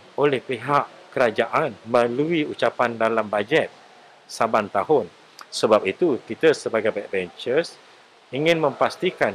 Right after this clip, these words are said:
bahawa apa yang dijanjikan oleh kerajaan melalui ucapan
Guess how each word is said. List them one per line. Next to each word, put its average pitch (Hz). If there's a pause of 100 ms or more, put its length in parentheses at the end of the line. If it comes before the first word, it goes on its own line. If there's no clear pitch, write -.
bahawa 123
apa 139
yang 151
dijanjikan 131
oleh 127 (240)
kerajaan 107 (400)
melalui 147
ucapan 135